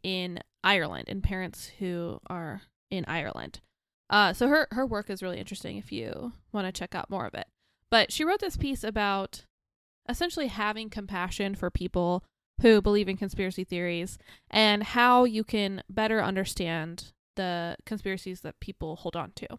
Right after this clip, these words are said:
So her main point is that conspiracy theories are not about information. They are about values. So although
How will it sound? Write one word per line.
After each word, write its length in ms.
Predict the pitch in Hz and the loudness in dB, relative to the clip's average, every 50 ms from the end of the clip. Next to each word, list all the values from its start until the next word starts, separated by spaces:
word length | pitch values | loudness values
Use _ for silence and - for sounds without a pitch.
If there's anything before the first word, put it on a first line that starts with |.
| _ _ _ _ - - _ _ _ _ _ _ _ | _ _ _ _ -20 -20 _ _ _ _ _ _ _
So 220 | - - 277 254 | 2 4 4 6
her 120 | 262 277 277 | 6 6 6
main 320 | 277 294 311 330 339 339 | 6 4 4 2 2 2
point 300 | 302 - 277 262 240 - | 2 2 2 2 2 0
is 140 | - 214 208 | -2 -2 0
that 340 | - 196 190 190 196 196 - _ _ _ _ _ _ _ _ _ _ _ _ _ _ _ _ | 2 2 4 4 2 0 -2 _ _ _ _ _ _ _ _ _ _ _ _ _ _ _ _
conspiracy 480 | - 262 262 - - 330 349 320 - 320 | -2 -2 0 4 4 6 6 6 4 2
theories 380 | - 277 262 247 247 247 - - - | 4 6 6 6 6 6 4 2 -2
are 120 | 208 208 | -2 -2
not 240 | 208 214 214 214 214 | -2 0 0 2 2
about 340 | 208 196 190 185 185 185 - _ _ _ _ _ _ _ | 2 2 2 2 2 2 0 _ _ _ _ _ _ _
information. 960 | 233 240 226 226 - - 196 190 190 180 190 - - 76 73 - - - 240 - - - | 0 0 0 -2 -4 -4 0 0 2 0 0 0 -2 -4 -6 -8 -8 -10 -10 -12 -12 -2
They 180 | 226 233 226 226 | 2 4 6 6
are 160 | 214 208 202 | 6 4 4
about 360 | 190 190 185 180 175 170 - _ _ 170 | 2 0 0 0 -2 -2 -4 _ _ -4
values. 720 | - 180 160 - 69 - - - - - - - - - - | -2 0 0 -2 -2 -4 -6 -6 -8 -8 -10 -12 -14 -14 -12
So 260 | - - - 247 226 - | 0 6 8 8 10 10
although 480 | - 226 233 240 262 247 233 220 - | 8 8 8 8 8 8 8 6 4